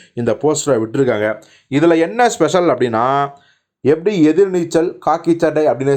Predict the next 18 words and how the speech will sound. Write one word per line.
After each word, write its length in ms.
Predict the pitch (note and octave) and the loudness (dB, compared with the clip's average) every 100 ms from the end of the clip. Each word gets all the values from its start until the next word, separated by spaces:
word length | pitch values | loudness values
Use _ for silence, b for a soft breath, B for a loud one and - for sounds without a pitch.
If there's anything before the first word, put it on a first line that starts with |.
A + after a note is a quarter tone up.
| C#3 | 0
சிவகார்த்திகேயனுக்கு 640 | C3+ D#3+ D#3+ D3+ C#3 A#2 | -2 0 -2 -2 -2 0
இரண்டு 240 | C#3 D#3 D#3+ | -2 -2 -2
வெற்றி 340 | E3+ - E3+ | -2 0 0
படங்களை 320 | D3+ C3+ B2+ | 0 -2 -2
கொடுத்தார் 440 | B2 B2 C3 B2+ A#2 | -2 -4 0 0 0
துரை 220 | A#2 C3 | 0 0
செந்தில்குமார், 520 | C3 A#2 G#2+ A#2 C3+ - B B | 0 -2 0 -2 -2 -4 B B
அந்த 460 | - A2+ F#3 G3+ F#3 | -4 -4 -4 -2 -2
நன்றிக்காக 880 | D3 D#3 F3+ G3+ F#3+ D#3 C#3 E3 - | -2 -4 0 0 0 0 2 0 -2
இப்போ 340 | C3 B2 C3 A2+ | -8 -4 -2 0
சிவகார்த்திகேயன் 640 | B2+ D#3 E3+ D3 C#3 C#3+ | 0 0 0 0 -2 0
ஒரு 100 | B2 | 0
மிக 220 | A2 A2+ D#3 | 0 -2 -2
முக்கியமான 500 | B2 - D3+ D#3 C#3 | -4 -2 -2 0 -2
விஷயத்தை 280 | A#2 A2+ G#2+ | -2 -4 -4
பண்ணியிருக்காரு. 440 | G#2+ A2 A2 G#2+ | -2 -2 0 0
என்ன 260 | G#2+ D3+ D3+ | 0 0 -2
அப்படின்னா, 280 | A2 G#2 | -2 -2